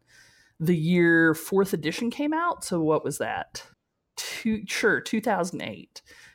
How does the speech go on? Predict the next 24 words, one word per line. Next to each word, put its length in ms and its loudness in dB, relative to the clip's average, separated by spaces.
Uh, 160 0
my 160 2
husband 460 2
is 120 -2
snickering 640 0
in 80 -4
the 60 -2
background 500 -2
'cause 120 -14
he, 380 -8
he's, 500 -8
he's 220 -6
heard 180 -4
this 140 -14
story. 320 -8
I 80 4
was 240 2
at 260 0
Gen 260 4
Con 320 0
for 120 -6
the 100 2
fourth 320 0
edition 640 -2